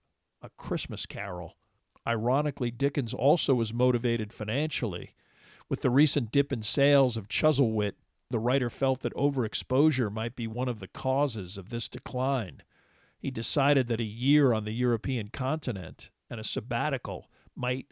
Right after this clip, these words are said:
upon his eventual return, rejuvenate sales to appropriate levels. But to do this, Dickens needed money. To obtain as much profit as possible,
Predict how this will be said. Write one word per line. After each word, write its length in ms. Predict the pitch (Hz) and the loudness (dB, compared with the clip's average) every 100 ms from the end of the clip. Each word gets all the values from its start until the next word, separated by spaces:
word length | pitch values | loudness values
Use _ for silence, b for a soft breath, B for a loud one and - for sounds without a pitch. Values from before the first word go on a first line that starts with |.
| _ | _
upon 320 | 135 - 123 | -14 -8 -4
his 140 | 117 110 | -4 -4
eventual 440 | 104 131 143 127 | -4 -6 -4 -4
return, 760 | 104 98 - 139 151 135 107 101 B B B | -4 -6 -8 -6 -4 -4 -6 -10 B B B
rejuvenate 720 | - 117 - 147 143 120 104 | -10 -6 0 2 2 -2 -4
sales 560 | - 139 143 143 117 104 | -4 -2 0 2 0 -4
to 160 | - 104 | -6 -8
appropriate 600 | 98 135 123 - 92 - | -4 -4 -4 -4 -8 -8
levels. 640 | 131 139 92 67 - - _ _ _ _ - | -6 -6 -6 -10 -12 -16 _ _ _ _ -10
But 220 | 135 127 | -6 -4
to 80 | 123 | -6
do 260 | 107 135 156 | -4 0 0
this, 380 | 123 104 - - _ 139 | 0 -4 -6 -12 _ -8
Dickens 400 | 131 139 123 104 | -6 -4 -6 -6
needed 320 | 117 117 101 | -8 -8 -10
money. 420 | 104 123 123 92 - _ b b b b b - | -6 -4 -6 -10 -18 _ b b b b b -6
To 140 | 143 | -4
obtain 440 | 123 - 151 156 | -4 -2 -2 0
as 120 | 135 110 | -2 -4
much 300 | 127 139 - | -4 -4 -6
profit 460 | - 131 139 - | -2 -2 -2 -4
as 120 | 110 | -6
possible, 800 | - - 143 160 - 98 90 - | -6 -8 -8 -8 -8 -8 -10 -12